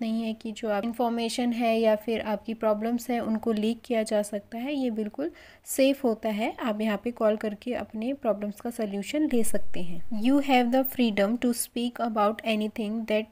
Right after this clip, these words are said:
is causing an emotional crisis। आपको यहाँ पे पूरी फ्रीडम होती है कि आप बिना किसी डर के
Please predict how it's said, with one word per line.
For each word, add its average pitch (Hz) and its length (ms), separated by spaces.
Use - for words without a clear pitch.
is 220 240
causing 214 460
an 226 180
emotional 220 600
crisis। 202 600
आपको 208 260
यहाँ 254 240
पे 269 80
पूरी 233 380
फ्रीडम 226 420
होती 220 380
है 208 160
कि 220 240
आप 214 180
बिना 214 320
किसी 247 320
डर 208 420
के 220 500